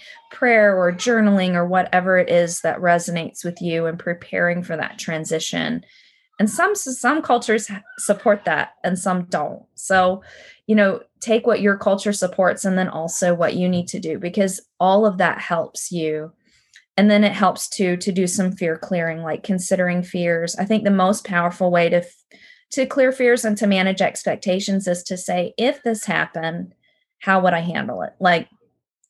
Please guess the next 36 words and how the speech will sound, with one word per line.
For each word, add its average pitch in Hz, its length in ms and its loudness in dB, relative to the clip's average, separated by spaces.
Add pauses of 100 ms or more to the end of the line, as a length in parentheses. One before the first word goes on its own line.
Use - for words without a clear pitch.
I 214 60 4
wanna 202 200 4
have 220 180 2
a 190 40 0
natural 180 380 0
birth, 165 260 -2
but 175 140 -4
what 180 280 2
if 185 260 -2
I 170 140 -2
end 170 180 -2
up - 100 0
needing 185 560 2
a 156 40 -6
cesarean?" - 800 -10 (1080)
Oftentimes 202 680 0
when 185 120 0
you 175 80 0
consider 190 460 -2
that, 170 240 0
firstly, 202 440 0
that 175 180 2
I've 160 100 0
done 165 220 0
everything 220 440 0
that 180 120 4
I 170 40 0
possibly 170 540 -6
can 160 680 -10 (200)
and 185 240 4
that 190 100 4
I've 185 140 0
spoken 180 440 0
up 165 120 -2
for 175 120 -8
myself, 156 680 -6